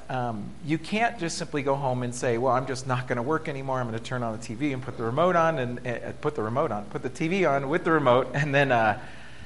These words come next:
and, uh, so that's, that's just simply not the way you can do it. You have to, uh, put work into your relationships. If you're single and you're saying, "Well, how, what does that have to do with me?"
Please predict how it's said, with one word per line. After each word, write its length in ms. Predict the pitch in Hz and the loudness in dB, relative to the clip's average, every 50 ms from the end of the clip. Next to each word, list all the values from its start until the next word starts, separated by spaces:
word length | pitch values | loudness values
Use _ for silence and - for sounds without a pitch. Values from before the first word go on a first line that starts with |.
| - - - - - - - | -14 -14 -14 -14 -12 -2 0
and, 240 | 139 139 135 135 | 2 4 6 8
uh, 320 | 139 135 131 127 127 127 - | 10 10 12 12 12 12 10
so 180 | - - 185 | 6 4 10
that's, 340 | 180 196 214 202 202 - - | 12 12 12 12 12 4 -2
that's 300 | - - - 165 170 - | -2 6 8 8 8 8
just 180 | - 175 160 - | 4 0 0 0
simply 280 | - 156 - 156 143 | -2 0 2 2 2
not 200 | 143 131 123 117 | 4 2 2 2
the 60 | - 139 | 2 2
way 120 | 123 120 | 2 2
you 100 | 131 139 | 2 2
can 100 | 156 185 | 2 4
do 120 | 214 262 | 6 8
it. 80 | 214 - | 8 8
You 80 | 139 135 | 6 4
have 360 | 120 - 170 180 185 - - | 4 8 8 8 8 8 4
to, 280 | - 147 135 131 131 135 - - - - - - | 0 0 0 0 0 -4 -6 -10 -12 -10 -4 -2
uh, 220 | 139 135 131 123 | 0 0 0 0
put 200 | - - 143 - | 0 -2 0 4
work 220 | 160 151 139 160 143 | 4 4 4 4 0
into 120 | 127 123 | 0 0
your 120 | 123 117 | 2 2
relationships. 680 | 113 120 135 170 220 233 - 220 180 190 202 180 - - | 4 6 6 6 6 6 2 -2 0 0 0 0 0 -4
If 100 | 131 127 | -4 -2
you're 120 | 127 113 | -2 -4
single 380 | 110 - 190 190 185 175 170 160 | -2 -2 -2 0 0 2 0 0
and 80 | 143 | 0
you're 100 | 135 135 | 0 -4
saying, 260 | - - 143 131 127 | -2 -2 -2 -2 2
"Well, 220 | 131 131 131 131 - | 4 4 4 4 2
how, 220 | - 135 160 - - | -2 -6 -6 -6 -2
what 160 | 151 139 135 | -2 0 0
does 100 | 139 131 | 0 0
that 120 | 135 131 123 | 0 -2 -2
have 80 | - | -2
to 80 | 131 123 | -4 -4
do 80 | 131 | -2
with 100 | 127 127 | -2 -2
me?" 240 | 151 180 185 170 156 | 0 0 0 -2 -2